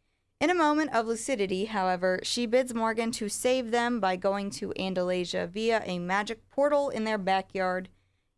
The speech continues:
and shoves her down a well. Evil Giselle returns and obviously is pleased by this because, you know, pushing princesses down a well is a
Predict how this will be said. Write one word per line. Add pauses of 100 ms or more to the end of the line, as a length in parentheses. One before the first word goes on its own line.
and
shoves
her
down
a
well. (1000)
Evil
Giselle
returns
and
obviously
is
pleased
by
this
because,
you
know, (540)
pushing
princesses
down
a
well
is
a